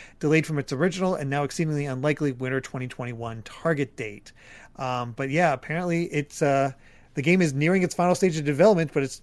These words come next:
just held back for any number of reasons, which, uh,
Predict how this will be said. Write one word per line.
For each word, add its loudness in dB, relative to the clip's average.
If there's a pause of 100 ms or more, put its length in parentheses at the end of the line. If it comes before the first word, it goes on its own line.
just -4
held 0
back 4
for -4
any 0
number 0
of -4
reasons, 2 (520)
which, 0
uh, 4